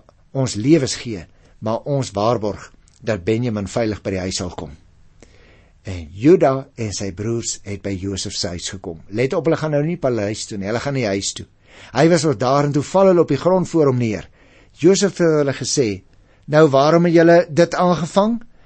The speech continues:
Julle weet tog dat 'n man soos ek voorspellings moet doen?" Nou, ek wonder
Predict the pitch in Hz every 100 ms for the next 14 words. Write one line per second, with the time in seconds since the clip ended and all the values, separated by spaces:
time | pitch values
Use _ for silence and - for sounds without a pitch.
0 | _ _ - 156 175 120 95 175 196 190
1 | - 175 170 143 165 160 156 156 165 165
2 | 170 147 - 170 170 165 - 165 147 214
3 | 269 - _ _ _ - _ _ _ -
4 | 117 127 113 139 120 151 160 147